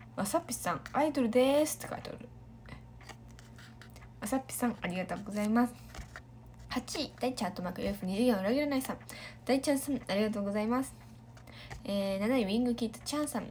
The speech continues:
ィングキットちゃんさん、ありがとうございます。えーと、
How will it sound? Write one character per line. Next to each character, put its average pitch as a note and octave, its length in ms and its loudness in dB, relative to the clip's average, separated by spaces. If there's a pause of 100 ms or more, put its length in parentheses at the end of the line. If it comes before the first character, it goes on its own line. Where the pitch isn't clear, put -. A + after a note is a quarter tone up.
(120)
ィ A3 140 0
ン A#3 40 6
グ A#3 120 2
キ A#3 100 -10
ッ - 60 -16
ト - 100 -6
ち A#3 100 -2
ゃ B3+ 80 4
ん B3 80 2
さ C4+ 100 2
ん、 A#3 80 -2 (100)
あ G3 40 -4
り F#3 100 -4
が F3 60 -4
と E3+ 120 -2
う - 20 -2
ご F3 80 -4
ざ G3 140 -2
い G3 60 -2
ま A3+ 140 4
す。 - 140 -6 (880)
え G#3 380 2
ー G3+ 60 -2
と、 C4+ 180 -2